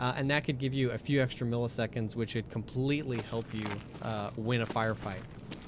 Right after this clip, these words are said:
Now, the last one we're gonna talk about is super important when it comes to looting, and it's, and it's quick looting. Um, so I've searched this, um, and this can be hugely helpful in a firefight,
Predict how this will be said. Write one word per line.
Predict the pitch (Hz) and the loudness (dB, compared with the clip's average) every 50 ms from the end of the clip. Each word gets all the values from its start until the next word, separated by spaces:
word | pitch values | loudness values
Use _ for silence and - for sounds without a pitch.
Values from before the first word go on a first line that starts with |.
| - - - - - - - - - - - - - | -12 -12 -12 -10 -6 -4 -4 -4 -6 -10 -12 -4 0
Now, | 139 139 139 | 2 2 4
the | 127 131 | 4 6
last | 127 135 147 151 - - | 6 6 6 4 4 4
one | 190 175 | 4 6
we're | 160 156 | 6 4
gonna | 156 147 139 | 4 4 4
talk | 131 - 139 131 123 - | 4 6 4 4 4 4
about | 143 143 135 127 - | 4 4 4 4 4
is | 123 117 | 2 0
super | - - - - - - - 190 196 180 - 170 156 | 2 2 0 0 0 4 6 6 6 6 6 6 4
important | 139 127 - - 139 135 120 120 | 4 4 4 4 4 4 4 2
when | 120 120 | 2 2
it | 117 - | 2 2
comes | - 139 127 - - | 6 8 8 8 8
to | - 123 | 6 0
looting, | 113 117 123 127 120 117 107 104 - | 2 4 4 4 4 2 0 0 0
and | 113 120 | 0 0
it's, | 117 110 - - - | 0 0 -2 -2 -2
and | 117 117 | 0 2
it's | 117 113 - - - | 2 0 -2 -6 -8
quick | - - - 175 175 180 - | -8 0 2 4 4 4 4
looting. | 127 127 127 113 107 87 92 104 - - - - - - - - | 4 4 4 4 2 0 -4 -6 -8 -8 -10 -12 -12 -12 -8 -4
Um, | - 117 113 113 113 113 113 110 - | 0 0 2 2 2 2 0 -2 -4
so | - - 139 127 | 0 2 2 2
I've | 120 123 120 | 2 2 -2
searched | - - 160 147 135 - - 127 | 0 2 2 2 2 0 0 2
this, | 127 123 123 123 - - - - - - - - - - | 4 4 4 2 0 -4 -6 -10 -12 -14 -14 -14 -10 -4
um, | - 117 110 107 107 104 104 104 104 - - - - - - - - - - - - | -2 0 0 0 0 -2 -2 -4 -6 -8 -10 -14 -14 -14 -14 -14 -10 -8 -8 -6 -2
and | - 131 123 123 123 | 0 2 4 6 6
this | 143 151 143 - | 6 6 4 4
can | - 143 | 2 2
be | 127 131 127 123 117 113 - - | 2 2 2 2 2 0 -4 -8
hugely | - - - - - - - - - 180 190 202 208 202 175 - 160 147 | -12 -10 -8 -8 -8 -8 -4 0 4 6 6 8 6 6 4 4 4 4
helpful | 131 131 123 120 - - 123 117 117 117 117 - | 4 4 2 2 2 2 4 4 4 4 2 0
in | 131 127 120 | 0 0 0
a | 117 | 0
firefight, | - 127 123 123 120 120 - 123 117 117 113 113 117 | 0 2 2 2 0 0 0 2 2 2 2 0 -2